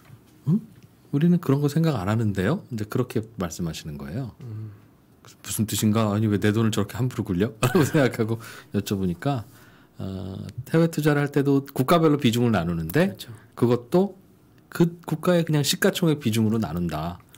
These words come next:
Speaker 2: 그렇죠.
Speaker 1: 백억 원을 해외 투자해야 되면 자, 어느 나라가 시가총액이 높은가, 전체 세계 경제 중에, 아, 증시 중에 그 시가총액에 해당하는 돈을 그 나라에 넣고 그 나라에 넣은 돈을 그럼 무슨 종목을 삽니까?라고 하면 역시 그 나라 인덱스를,
Speaker 2: 그렇죠.
Speaker 1: 어,
Speaker 2: 인덱스를
Speaker 1: 산다는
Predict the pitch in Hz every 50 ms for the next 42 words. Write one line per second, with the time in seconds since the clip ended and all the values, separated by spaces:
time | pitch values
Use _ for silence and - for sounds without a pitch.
0 | - - - 117 - - - 113 110 135 127 123 123 123 120 127 147 143 139 139
1 | - 123 127 120 123 123 113 110 110 101 120 143 143 131 123 - - 90 95 113
2 | 123 123 127 123 117 117 117 110 - - - 120 - - 123 113 110 107 98 95
3 | - - 98 98 - 110 104 107 107 107 110 - - - - - _ - - -
4 | 120 117 - - 123 123 - 147 139 143 135 123 107 110 107 104 107 101 98 98
5 | 104 131 156 165 160 - - - _ _ 101 95 90 - - - 123 117 110 113
6 | - - 107 117 143 160 156 - - - 127 123 - - - - 131 - 139 123
7 | 120 120 135 151 156 151 143 139 139 123 107 104 107 131 131 92 82 - - -
8 | _ _ _ - - - 135 123 117 107 110 110 113 104 78 - - - - 82
9 | 95 139 180 - - - - - - - - - - 151 170 170 165 165 151 123
10 | 127 135 135 143 143 143 143 131 135 127 120 107 101 104 - 127 117 123 120 117
11 | 113 113 110 110 117 110 110 107 107 - 110 104 95 92 98 95 98 135 165 170
12 | - - 165 165 - 170 - - 131 160 185 196 180 131 104 107 110 113 98 -
13 | - - 95 87 82 76 - - - - - - 101 110 - - - 110 - 85
14 | 78 - 104 98 120 131 139 139 131 123